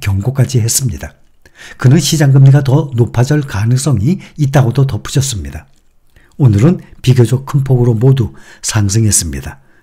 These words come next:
다우가 영점육이 퍼센트 상승하고 에스앤피 오백 영점칠삼 퍼센트 상승해서 사천이백사십칠, 나스닥은 영점구삼 퍼센트 상승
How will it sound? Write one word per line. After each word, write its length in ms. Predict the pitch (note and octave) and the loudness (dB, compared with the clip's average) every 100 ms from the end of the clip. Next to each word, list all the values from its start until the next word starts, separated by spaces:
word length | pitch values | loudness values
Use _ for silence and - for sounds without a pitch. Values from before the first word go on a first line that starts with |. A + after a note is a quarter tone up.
| - | -4
다우가 460 | - F2 F2 C#3 - - - | -2 0 0 0 -2 -10 0
영점육이 920 | C3+ A2 D3+ C#3 G2 B2+ - C#3+ D#3 | 2 2 0 -2 0 -4 -2 -4 -4
퍼센트 340 | - B2+ B2+ B2 | -2 -2 -2 -4
상승하고 840 | G2 E2+ F#2 D#2 D2 G#2+ F3 - - - - | -6 -6 -8 -10 -8 -4 -4 -6 -20 -8 0
에스앤피 320 | B2+ A#2+ - | 2 2 -2
오백 440 | B2+ C3 - - - _ _ C3 | 0 0 0 -4 -18 _ _ 0
영점칠삼 1000 | G#2+ G2+ D3 C#3+ C3+ D3 - E3+ D3 | 2 0 -2 -2 -4 -2 -2 -2 -4
퍼센트 340 | - B2+ C#3 C3 | -2 0 0 0
상승해서 680 | A2 F#2+ E2+ F2+ G2 D3 - - - | -4 -4 -4 -4 -2 -2 -4 -14 -10
사천이백사십칠, 1400 | - G#2+ C#3 - B2 B2 A2+ A2+ - E2 - - D#2+ C2+ - _ _ _ _ _ _ - - - | -6 -2 -2 0 0 0 -4 -4 -6 -8 -8 -10 -12 -12 -20 _ _ _ _ _ _ -20 -18 -4
나스닥은 680 | A#2+ - C#3+ B2+ G2+ A2+ - - C3 | -2 0 2 2 2 -2 -6 -4 0
영점구삼 960 | A#2+ G#2+ C#3 C#3 C3+ G#2+ G#2 B2 C3+ | 2 2 2 0 0 -2 0 2 2
퍼센트 340 | C3+ C3 B2+ B2+ | 2 2 0 -2
상승 440 | G2+ F2 A2 F#3+ | -4 -4 -2 -2